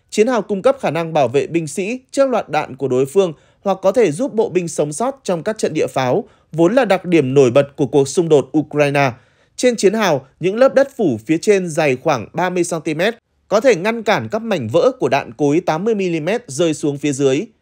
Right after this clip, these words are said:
Hầu hết các chiến hào được xây dựng theo hình zigzag, giúp hạn chế tầm nhìn của đối phương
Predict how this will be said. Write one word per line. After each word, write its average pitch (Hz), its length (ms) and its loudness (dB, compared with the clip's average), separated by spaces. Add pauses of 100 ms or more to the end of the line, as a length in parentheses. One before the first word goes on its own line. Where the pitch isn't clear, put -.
(280)
Hầu 202 180 4
hết 262 180 4
các 277 140 -4
chiến 208 160 2
hào 208 220 -2
được 160 140 -4
xây 196 160 0
dựng 190 220 -2
theo 170 160 -2
hình 160 160 -2
zigzag, 202 380 -4 (280)
giúp 254 200 -4
hạn 233 160 -8
chế 170 160 0
tầm 202 220 0
nhìn 151 200 0
của 139 100 0
đối 127 160 0
phương 175 300 0